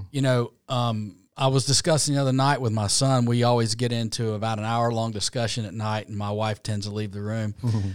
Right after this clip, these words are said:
Speaker 1: He's, he, he's, uh, in high school, and, and we talked about the revolutions, the Industrial Revolution, and,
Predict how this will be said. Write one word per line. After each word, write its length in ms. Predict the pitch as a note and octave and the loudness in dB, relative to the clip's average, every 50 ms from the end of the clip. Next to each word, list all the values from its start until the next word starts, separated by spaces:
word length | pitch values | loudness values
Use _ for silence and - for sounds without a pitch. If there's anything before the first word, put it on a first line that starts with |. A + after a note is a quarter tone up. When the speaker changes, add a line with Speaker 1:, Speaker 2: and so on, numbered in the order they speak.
| G2+ _ | -8 _
Speaker 1:
He's, 480 | - C#3 C3+ B2+ B2 - - - - - - | -4 -2 -2 0 0 -2 -2 -4 -6 -8 -8
he, 240 | B2+ B2+ C#3 C3+ - | -6 -6 -6 -6 -6
he's, 460 | - C3 C3 B2 A#2+ G#2+ G#2 - - - - | -6 -4 -2 -2 -2 -4 -6 -8 -8 -10 -12
uh, 240 | A#2+ A2+ G#2+ G#2+ G#2 | -10 -8 -8 -8 -6
in 120 | A#2+ A2+ A2 | -4 -4 0
high 180 | A2+ B2+ B2 | 0 2 2
school, 380 | A#2 - - - A2+ G#2+ A2 G#2+ | 2 0 0 -2 -2 -4 -2 -2
and, 180 | G#2 G2+ F#2 - - - - - - _ - | -4 -6 -8 -10 -14 -20 -20 -20 -20 _ -8
and 320 | C3 A#2+ A#2 A#2 A#2 - | -4 -2 0 0 -2 -2
we 100 | C#3 B2+ | -2 -4
talked 320 | B2 - C#3 C3 C3 - - | -2 2 2 2 2 0 -2
about 200 | A#2+ A#2+ A#2 - | -4 -4 -4 -4
the 80 | A#2+ | -2
revolutions, 720 | A#2 B2 B2 A2 A2 A#2 A#2+ A#2+ A#2 - A2 G2 F#2+ - - | -2 -2 0 0 0 0 0 -2 -2 -2 -4 -4 -4 -6 -8
the 120 | F#2 D#2+ | -8 -8
Industrial 580 | G#2+ G#2+ G#2 G2 G2 A2 A2 G#2 - A#2+ A2+ A2 | -8 -6 -6 -4 -2 -2 -2 -2 -4 -6 -6 -4
Revolution, 640 | A2+ A2+ A2 G#2+ A2 G#2+ A2 A2 G#2+ - - G#2+ G#2 | -4 -4 -4 -6 -6 -6 -6 -6 -6 -6 -8 -10 -10
and, 140 | G#2 G2+ G#2 | -10 -12 -14